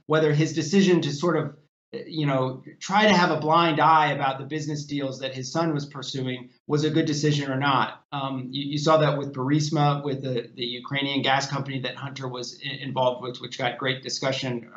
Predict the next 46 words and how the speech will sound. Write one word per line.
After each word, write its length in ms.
uh, 260
during 260
the 80
presidential 480
campaign. 520
And 120
you 80
see 160
that 240
with 100
the 80
China 340
deal, 400
where 240
the 80
president 640
i-, 20
is, 720
is 260
sort 240
of 60
allowing 560
his 360
son 400
and 280
his 260
brother, 420
in 180
this 180
case, 440
to, 260
to 140
pursue 320
these 200
deals 440
and, 260
and 160
perhaps 320
having 240
no 140
knowledge 400
of 160
it. 220
But 340
it, 260
it, 260